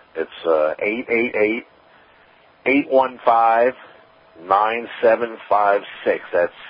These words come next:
toll-free in Canada and the U S A. There are several toll lines. You can go to the website and get those.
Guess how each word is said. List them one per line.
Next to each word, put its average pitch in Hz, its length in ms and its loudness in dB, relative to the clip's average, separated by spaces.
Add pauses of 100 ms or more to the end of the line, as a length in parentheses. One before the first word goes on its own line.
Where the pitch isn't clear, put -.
(600)
toll-free 107 720 0
in 76 200 -12 (520)
Canada 101 480 -4 (200)
and 80 200 -14
the 82 220 -12
U 90 200 -4
S 90 80 0 (120)
A. 92 220 -2 (1300)
There 98 260 4
are 92 100 2 (160)
several 120 420 0 (120)
toll 113 260 4
lines. 76 520 -2
You 85 100 -10
can 85 140 -16
go 87 180 2
to - 100 -12
the 87 80 -4
website 87 600 -2
and 80 80 -18
get 87 220 -2
those. 85 320 -2